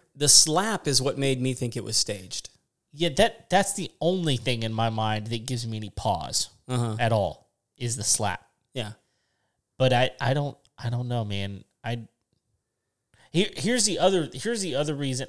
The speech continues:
Speaker 2: I don't think it was staged, but here, here's the other reason that I do have some pause.
Speaker 1: Uh-huh.
Speaker 2: And that's only because he didn't get removed.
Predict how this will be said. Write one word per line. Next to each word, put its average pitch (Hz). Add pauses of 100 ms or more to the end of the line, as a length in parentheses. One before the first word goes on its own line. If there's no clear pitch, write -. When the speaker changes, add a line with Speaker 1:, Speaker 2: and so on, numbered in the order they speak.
(100)
Speaker 2:
I 202
don't 254
think 220
it 196
was 135
staged, 127
but 120
here, 208
here's 180
the 185
other 147
reason 123
that 117
I 120
do 131
have 143
some 107
pause. 110
Speaker 1:
Uh-huh. 127 (360)
Speaker 2:
And 131
that's 160
only 160
because 120
he 135
didn't 123
get 110
removed. 123